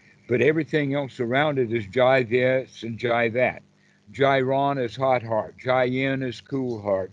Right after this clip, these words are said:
Jai, uh, dam is black heart. Uh, plek jai is surprised. So they've got all of these different words around the word jai, but I'm looking at the word jai yin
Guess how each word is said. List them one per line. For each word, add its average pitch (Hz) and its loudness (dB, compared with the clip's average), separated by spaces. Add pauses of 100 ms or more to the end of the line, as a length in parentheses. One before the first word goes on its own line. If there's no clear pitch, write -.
Jai, 131 2 (420)
uh, 113 2
dam 135 0
is 117 -6
black 127 0
heart. 98 -6 (500)
Uh, 113 -2 (260)
plek 156 -2
jai 120 0 (280)
is 131 -4
surprised. 131 -4 (460)
So 123 -2
they've 113 -4
got 123 4
all 147 6
of 160 -2
these 147 -2
different 139 -8
words 131 0
around 123 -2
the 120 -4
word 117 -2
jai, 135 2
but 110 -2
I'm 110 -2
looking 135 -2
at 131 -4
the 127 -4
word 123 0
jai 135 0
yin 117 0